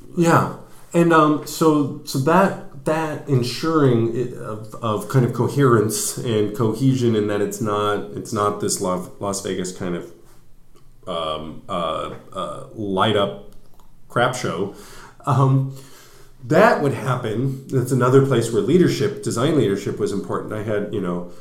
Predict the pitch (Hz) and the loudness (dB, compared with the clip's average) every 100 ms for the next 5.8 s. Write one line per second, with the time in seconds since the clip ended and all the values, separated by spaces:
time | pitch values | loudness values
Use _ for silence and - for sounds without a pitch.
0 | - 95 90 120 120 - - - - - | -14 -12 -4 0 0 -2 -10 -18 -20 -20
1 | - 101 85 - 151 - 135 117 107 101 | -14 -12 -12 2 2 2 0 0 0 -2
2 | 98 95 98 107 95 98 90 - 107 139 | -2 -2 -4 -6 -6 -2 -2 -4 2 2
3 | 131 117 110 95 95 95 90 92 90 - | 2 -2 -4 -4 -2 -2 -4 -4 -6 -4
4 | 151 - 104 101 98 98 95 95 92 90 | -4 -2 -4 -4 -2 -2 -4 -6 -8 0
5 | 139 143 95 90 87 92 87 | 0 2 0 -2 -6 -6 -6